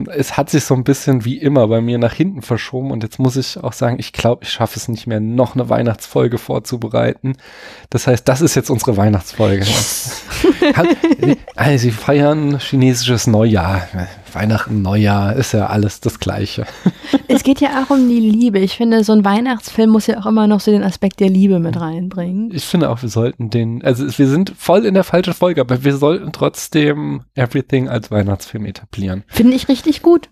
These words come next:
Speaker 1: Mhm.
Speaker 2: Bin ich überzeugt.
Speaker 1: Lass uns den Hashtag Everything Weihnachten ausrufen.
Speaker 2: <laughs> Vor allen Dingen pünktlich, beziehungsweise in ein paar Stunden, erster Dezember, pünktlich zum ersten Dezember.
Speaker 1: Auf jeden Fall. <laughs>
Speaker 2: Find, find ich gut. Unterstütze ich.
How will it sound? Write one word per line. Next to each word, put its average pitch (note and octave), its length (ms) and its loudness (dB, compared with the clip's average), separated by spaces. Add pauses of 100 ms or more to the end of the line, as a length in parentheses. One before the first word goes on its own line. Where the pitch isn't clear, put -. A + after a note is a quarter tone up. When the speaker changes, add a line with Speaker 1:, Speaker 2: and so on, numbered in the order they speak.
Speaker 1:
Mhm. C#3+ 360 -2
Speaker 2:
Bin B3 140 4
ich A#3+ 80 4
überzeugt. A3+ 640 2 (220)
Speaker 1:
Lass D#3 300 2
uns F3+ 160 2
den B2 140 2
Hashtag D3+ 580 0
Everything E3 460 2
Weihnachten D#3 680 0
ausrufen. G2+ 680 -4 (640)
Speaker 2:
<laughs> - 720 0
Vor B3 120 0
allen G3+ 200 4
Dingen G3 240 0
pünktlich, B3+ 680 0 (140)
beziehungsweise G3 440 2
in F#3 60 4
ein F#3 60 2
paar F#3+ 140 2
Stunden, G#3 300 2
erster F#3 260 0
Dezember, G3+ 600 0
pünktlich A3 360 -2
zum G#3+ 120 -2
ersten - 280 0
Dezember. F3+ 580 2 (380)
Speaker 1:
Auf A#2 280 -2
jeden G#2+ 320 2
Fall. F#2+ 280 -6
<laughs> - 260 -4
Speaker 2:
Find, C4+ 400 0
find C4 160 2
ich D4 120 -4
gut. F#3+ 240 -2 (200)
Unterstütze F3+ 420 -6
ich. - 120 -10